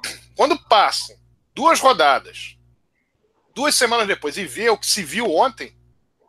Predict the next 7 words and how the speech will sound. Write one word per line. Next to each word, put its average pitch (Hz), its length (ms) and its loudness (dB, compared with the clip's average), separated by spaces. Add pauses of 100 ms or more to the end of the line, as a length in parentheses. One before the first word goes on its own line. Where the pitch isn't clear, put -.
(580)
fica - 340 -2 (460)
absolutamente 226 1040 2
nítido 240 320 -14
que - 100 -8
é 330 80 0
isso 349 220 -4
mesmo. 254 340 0